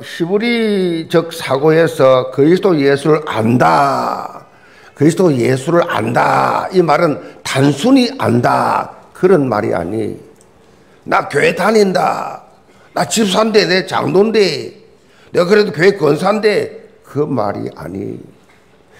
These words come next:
이 성경이 말하는 "내가 그리스도를 안다"라는 이 말은요,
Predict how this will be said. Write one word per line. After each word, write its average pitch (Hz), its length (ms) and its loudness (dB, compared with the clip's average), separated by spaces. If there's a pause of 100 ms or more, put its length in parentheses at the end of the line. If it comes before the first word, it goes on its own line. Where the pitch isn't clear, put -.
(720)
이 247 340 4
성경이 214 680 2
말하는 156 680 -2
"내가 151 400 0
그리스도를 151 600 0
안다"라는 135 1200 -2
이 180 120 2
말은요, 127 760 0